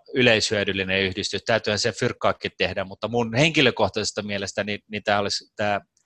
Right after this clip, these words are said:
tulovirta olisi pitänyt repiä jostain muualta. Mutta korjataan lisäksi muutama väärinkäsitys. Tämähän ei siis tarkoita sitä,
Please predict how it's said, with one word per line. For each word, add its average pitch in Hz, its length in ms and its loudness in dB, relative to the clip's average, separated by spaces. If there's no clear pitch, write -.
tulovirta 104 520 4
olisi 95 160 -4
pitänyt 98 340 -4
repiä 98 280 -2
jostain 92 360 -6
muualta. 95 460 -10
Mutta 185 460 4
korjataan 190 500 8
lisäksi 175 400 2
muutama 139 380 0
väärinkäsitys. 143 800 2
Tämähän 156 380 4
ei 170 220 4
siis - 560 0
tarkoita 151 600 4
sitä, 143 580 0